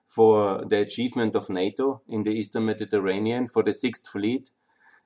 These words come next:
and the brave soldiers of the U S Navy who have kept the peace between the two, um, complicated allies, and also a call for peace in the future,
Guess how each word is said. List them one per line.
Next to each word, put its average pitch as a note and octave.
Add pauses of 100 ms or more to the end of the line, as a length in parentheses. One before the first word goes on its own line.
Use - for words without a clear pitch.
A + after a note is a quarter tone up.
and G2+
the A2+
brave A2
soldiers A2+
of A2
the G#2+ (160)
U A2
S G#2
Navy G#2 (100)
who G2+
have G2+
kept G#2
the A#2
peace A#2 (200)
between G#2+
the G#2+ (160)
two, A2 (100)
um, G2+
complicated A2 (440)
allies, F#2 (300)
and C3
also C3
a B2+
call C#3
for B2
peace A2+
in A2
the G#2
future, G#2